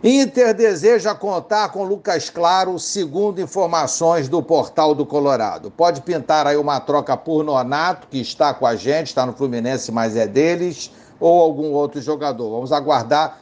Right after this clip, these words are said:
a evolução dessa notícia. Fred treinou normalmente, pode ser relacionado para domingo contra o Bota. Já havia treinado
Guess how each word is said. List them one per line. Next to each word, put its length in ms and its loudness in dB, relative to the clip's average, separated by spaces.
a 100 2
evolução 760 0
dessa 380 0
notícia. 600 -4
Fred 600 2
treinou 640 -2
normalmente, 840 0
pode 320 -2
ser 300 -4
relacionado 1080 0
para 240 2
domingo 400 -2
contra 300 -4
o 60 -2
Bota. 360 -2
Já 200 4
havia 340 0
treinado 760 0